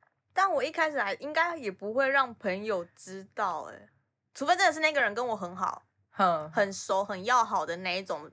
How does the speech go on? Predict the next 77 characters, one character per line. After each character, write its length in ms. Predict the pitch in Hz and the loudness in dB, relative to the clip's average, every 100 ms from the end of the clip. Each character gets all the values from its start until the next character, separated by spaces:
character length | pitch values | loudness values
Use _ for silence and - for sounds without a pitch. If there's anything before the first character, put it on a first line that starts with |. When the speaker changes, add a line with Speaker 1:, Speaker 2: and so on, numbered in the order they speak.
| _ _ _ | _ _ _
Speaker 1:
关 260 | 190 196 | 0 0
系 160 | 190 202 | -6 -6
的 120 | 156 | -4
话， 260 | - 143 - | -2 -2 -2
我 160 | - 196 | -8 -4
可 160 | 220 190 | -2 -4
能 100 | 170 | -4
就 120 | 196 | -6
会 80 | 196 | 0
告 160 | 190 | -2
诉 120 | 180 | -2
他。 380 | 180 - - - _ _ _ _ _ | -10 -8 -8 -10 _ _ _ _ _
但 140 | - 277 | 0 2
如 100 | 277 | 2
果 240 | 247 214 _ | 0 -2 _
不 120 | - 247 | -8 -4
是 140 | 320 | -2
很 180 | 277 190 | -2 -4
熟 220 | - 185 | -2 0
的 140 | 185 | 0
朋 240 | 185 185 196 | -4 -6 -4
友 120 | 180 | -4
的 160 | 160 165 | -4 -4
话， 380 | 180 - - _ - | -2 -2 -4 _ -12
我 120 | 180 | -8
就 140 | 220 | -8
不 180 | 214 185 | -8 -6
会 120 | 185 | -4
让 160 | 190 185 | -2 -2
他 120 | 185 | -6
知 140 | 180 170 | -8 -8
道 140 | 165 | -8
这 100 | 165 | -10
件 180 | 156 156 | -16 -18
事 220 | - 156 | -18 -18
情， 220 | - 92 - _ _ _ - | -18 -20 -20 _ _ _ -6
因 40 | |
为 60 | 285 | -4
我 60 | |
觉 120 | 196 | -4
得 60 | 196 | -2
要 140 | 226 | 0
处 320 | 233 - 190 190 | -2 -8 -8 -8
理 140 | 175 | -8
这 160 | 185 185 | -8 -4
个 340 | 175 139 - _ _ | -2 -4 -8 _ _
有 140 | 190 185 | -8 -6
点 240 | 196 175 | -6 -8
太 420 | 185 190 170 151 - _ | -6 -4 -4 -6 -12 _
麻 240 | 165 165 | -6 -6
烦， 400 | 170 156 147 170 _ _ _ _ _ - | -4 -6 -6 -8 _ _ _ _ _ -10
而 100 | 233 | -4
且 80 | |
我 100 | 226 | -2
只 100 | 220 | -2
会 60 | 196 | 0
让 200 | 214 208 | 0 -2
信 200 | 202 214 | -8 -6
任 220 | 208 190 | -6 -4
的 80 | 156 | -6
人 220 | 139 151 | -6 -8
知 180 | - 147 151 | -18 -12 -4
道。 280 | 98 98 - _ _ | -4 -4 -12 _ _
Speaker 2:
而 80 | 247 | -4
且 100 | 277 | -2
对 160 | 214 247 | -2 0
方 100 | 233 | 2
还 80 | |
要 80 | 190 | 2
假 200 | 208 139 | 0 -4
装 180 | 160 175 | -4 -8
不 140 | 170 | -10
知 180 | 165 160 | -14 -12
道， 220 | 147 139 | -8 -6
然 80 | 139 | -4
后 40 | |
出 140 | 170 | -6